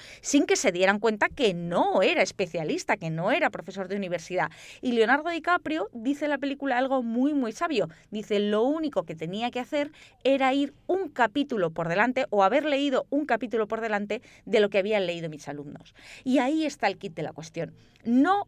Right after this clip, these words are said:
hace falta, sobre todo al principio, no hace falta que seas especialista o el mejor. Bueno, si lo eres, genial, eso que tienes ganado. Pero no hace falta que seas el mejor en lo que haces. Simplemente con que sepas un poco más que los que vienen por detrás,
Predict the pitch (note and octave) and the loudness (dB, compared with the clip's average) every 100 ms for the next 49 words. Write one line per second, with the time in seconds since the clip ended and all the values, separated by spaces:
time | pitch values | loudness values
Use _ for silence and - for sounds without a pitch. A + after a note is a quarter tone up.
0 | _ G#3+ A#3 - G3 - G3+ G3 D#3 D#3+ | _ -2 -2 -6 -8 0 0 0 -6 -8
1 | - _ - F#3 E3 A3+ F4 G#3+ F3 D#3+ | -14 _ 2 2 4 2 2 0 -6 -6
2 | G3+ F3 D3+ - A3 C4+ D#4+ D#4+ A#3 A3 | -8 -6 -8 -6 -2 -2 -2 -8 -8 -6
3 | C4+ - - G#3 - - - - G#3 - | -8 -8 -4 -4 -4 -14 -8 -4 -2 -4
4 | F#3+ E3+ F3 C4 - F3 - C4 A#3+ A3 | -6 -6 -4 -4 -2 -2 4 6 8 6
5 | G3 G#3+ C4+ A3 G3+ E3 E3 D3+ F3 B3 | 2 0 0 0 -2 -4 -6 0 2 2
6 | F4 - G#3 G#3 G3+ E3 A3+ - C4+ A3+ | -4 -6 -4 -2 -2 -2 -6 -6 -8 -6
7 | B3 A3 F3+ E3 D#3+ D#3+ - - A#3 G3+ | -6 -6 -4 -2 -4 -6 -18 -2 2 4
8 | G#3 - G4 F#4 E4 D#4 - - B3+ A3+ | 2 -4 -6 -6 -8 -10 -2 4 4 4
9 | A3 - B3 A3 - F#3+ E3+ E3 C#3+ - | -2 -2 -2 -2 -4 -6 -6 -6 -8 -10
10 | - - - - C#4+ C#4+ E4 B3 G#3 E3 | -20 -20 -20 -2 2 2 2 -4 -4 -6
11 | D#3+ A3 G3 G3+ C#4+ A3 G#3 - F#4 G#4 | -4 -6 -6 -6 -4 -4 -6 -8 -8 -6
12 | F4 D#4+ B3 G#3 G3+ - E3+ E3 D#3+ E3+ | -6 -4 -4 -4 -6 -10 -10 -8 -8 -6
13 | B3+ C4 G3+ E3 F#3+ C#4+ | -6 -6 -6 -2 -2 -2